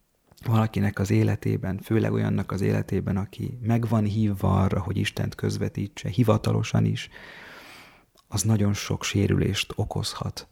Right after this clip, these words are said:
a rábízottak lelkében. Olyannyira, hogy aztán azok a személyek, akik valaha ő rá voltak bízva, esetleg örökre otthagyják a közösséget, az Istennel való kapcsolatot. És ez mind arról szólt,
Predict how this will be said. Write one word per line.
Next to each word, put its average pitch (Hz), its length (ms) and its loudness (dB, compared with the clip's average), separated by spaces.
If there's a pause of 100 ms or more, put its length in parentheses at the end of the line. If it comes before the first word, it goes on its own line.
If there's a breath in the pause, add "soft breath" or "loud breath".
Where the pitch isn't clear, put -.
(420 loud breath)
a 104 340 -6
rábízottak 101 840 -2
lelkében. - 680 -4
Olyannyira, 107 680 6 (140)
hogy 92 200 -6
aztán 98 340 -4
azok 98 260 -4
a 92 60 -8
személyek, 101 540 0
akik 95 220 -8
valaha 98 420 -4
ő 117 160 2
rá 98 180 0
voltak 98 380 -4
bízva, 98 520 0 (480 loud breath)
esetleg - 560 -6
örökre 101 600 4 (200)
otthagyják - 840 -4 (140)
a - 100 -20
közösséget, 98 760 -4
az 95 120 -4
Istennel 92 500 0
való 90 240 -4
kapcsolatot. - 720 -12 (600)
És 117 200 4
ez 110 100 2
mind 120 500 10
arról 104 400 0
szólt, 95 500 -2